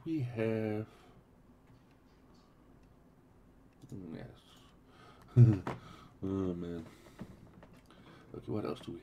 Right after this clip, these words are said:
have? What else do we have? Got instant health two just for lulz. Instant damage.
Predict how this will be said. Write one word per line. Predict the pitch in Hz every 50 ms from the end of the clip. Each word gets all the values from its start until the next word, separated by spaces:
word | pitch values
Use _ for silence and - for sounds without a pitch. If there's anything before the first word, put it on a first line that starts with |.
| -
have? | 82 85 -
What | 107 104 - - -
else | 98 - - -
do | - 98
we | 92 90 87 90 87
have? | 87 87 87 87 87 87 - - - - - - - - - - - - - - - - - - - - - - - - - - - - - - - - - - - - - -
Got | - - -
instant | 107 101 - - 101
health | - 101 92 90 - - - -
two | 117 110 113 117 117 -
just | 98 95 - - - -
for | - 95 - - - - - - - - - - - - - - - - -
lulz. | - 95 95 95 95 101 110 117 120 123 123 123 123 - - - - - - - - - - - - - - - - - - - - -
Instant | 101 92 - - - - - - - - -
damage. | 101 101 110 117 120 120 123 123 - - -